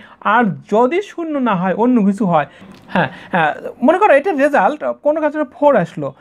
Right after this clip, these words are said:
বা এখানে মনে করো যে সিক্স দেওয়া আছে, সিক্স দেওয়া থাকলে টু যদি বাদ যায়, তাহলে কি হবে? ফোর হবে। তাহলে ফোর উপরে যদি তখন যদি রুট দেওয়া হয়, আ, সেক্ষেত্রে কি হবে? টু হবে। হুম, কেমন? একটু খেয়াল করে ওইভাবে করবে।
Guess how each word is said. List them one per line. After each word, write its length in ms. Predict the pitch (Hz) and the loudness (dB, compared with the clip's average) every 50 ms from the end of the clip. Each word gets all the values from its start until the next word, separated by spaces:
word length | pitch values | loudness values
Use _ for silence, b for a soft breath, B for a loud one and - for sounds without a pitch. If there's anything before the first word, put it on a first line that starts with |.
| b b b - 202 | b b b -2 2
বা 140 | 247 320 359 | 2 2 2
এখানে 300 | 370 - 330 370 370 339 | 0 -2 -4 -2 -2 0
মনে 200 | 330 320 302 294 | 0 0 0 2
করো 200 | 294 277 269 262 | 2 0 0 0
যে 120 | 240 262 | -2 -4
সিক্স 320 | 247 - - 311 285 277 - | -6 -2 -2 -2 -2 0 0
দেওয়া 200 | 262 240 233 214 | 2 4 4 2
আছে, 260 | 196 196 - 185 175 | 2 0 -4 -6 -6
সিক্স 260 | 180 - 370 370 349 | -6 -8 -8 -6 -2
দেওয়া 160 | 349 311 302 | 0 0 0
থাকলে 240 | 302 294 294 294 285 | 0 -2 -4 -4 -8
টু 220 | 277 - 302 285 | -6 -4 -6 -4
যদি 140 | 277 285 262 | -2 -4 -2
বাদ 260 | 220 226 214 202 175 | 0 0 0 0 0
যায়, 200 | 175 190 170 165 - b b b b b | -2 -2 -2 -2 -6 b b b b b
তাহলে 240 | - 262 294 311 294 | 2 2 4 4 2
কি 180 | 294 302 277 247 | 0 2 2 2
হবে? 180 | 208 196 190 | 2 0 -2
ফোর 280 | 190 - - 359 370 294 | -4 -2 -2 -2 0 2
হবে। 280 | 285 302 254 254 240 240 b b b b - | 0 0 2 0 -2 -4 b b b b -2
তাহলে 140 | 294 302 311 | 0 0 0
ফোর 260 | - - 392 403 381 | 0 0 2 2 2
উপরে 280 | 359 359 381 339 320 | 2 2 2 2 2
যদি 180 | 294 311 294 269 | 2 2 2 2
তখন 300 | 302 285 254 285 302 277 | 2 2 2 2 2 2
যদি 160 | 277 285 269 | 2 0 0
রুট 240 | 226 220 254 277 233 202 - _ _ - - - 190 | 0 0 0 0 0 -2 -8 _ _ -20 -10 -6 0
দেওয়া 280 | 196 226 233 220 214 | 2 4 4 4 4
হয়, 220 | 214 202 180 196 - b b b b b _ | 4 2 0 0 -4 b b b b b _
আ, 180 | 185 170 165 170 | -4 -4 -4 -4
সেক্ষেত্রে 360 | - 285 277 311 302 330 285 | -4 -4 -4 -4 -4 -4 -2
কি 60 | 247 | 0
হবে? 140 | 220 208 208 - | 0 -2 -2 -2
টু 200 | - 339 349 339 | 0 2 2 2
হবে। 440 | 320 - - 240 254 247 247 240 240 240 - _ _ 320 | 2 0 2 2 2 4 2 0 -2 -4 -12 _ _ -6
হুম, 160 | 381 381 320 - _ _ - | -6 -6 -6 -10 _ _ 0
কেমন? 260 | 320 339 370 320 190 - _ _ _ _ _ _ _ _ _ _ _ _ _ _ _ _ - - _ _ _ _ _ | 2 2 2 0 -2 -6 _ _ _ _ _ _ _ _ _ _ _ _ _ _ _ _ -20 -20 _ _ _ _ _
একটু 260 | - 214 - - 247 240 | -6 -4 0 0 -2 0
খেয়াল 260 | - 240 214 214 208 | 2 2 2 2 2
করে 200 | 202 190 175 170 | 0 -2 -2 0
ওইভাবে 260 | 165 165 156 156 147 | 0 0 -2 -2 -4
করবে। 400 | - 151 147 147 156 185 262 | -6 -8 -8 -6 -6 -6 -6